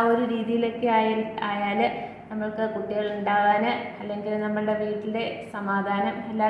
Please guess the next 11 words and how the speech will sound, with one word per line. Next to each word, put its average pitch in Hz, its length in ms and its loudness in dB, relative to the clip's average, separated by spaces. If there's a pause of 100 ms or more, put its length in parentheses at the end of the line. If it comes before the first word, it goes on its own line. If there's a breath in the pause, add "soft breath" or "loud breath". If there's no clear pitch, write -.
കാര്യങ്ങളും 208 520 0 (140)
തമ്മിൽ 214 280 -4 (260)
സംസാരിക്കാനും, 208 800 -4 (440 loud breath)
അങ്ങനെ 226 240 -2 (100)
നമുക്ക് 220 340 2 (240)
അങ്ങോട്ടും 214 340 -4
ഇങ്ങോട്ടും 214 380 0
കാര്യങ്ങൾ 208 320 0 (140)
ഡിസ്കസ് 202 400 -2
ചെയ്യാനും, 202 400 -2 (360)
ഭവനത്തിന് 262 480 2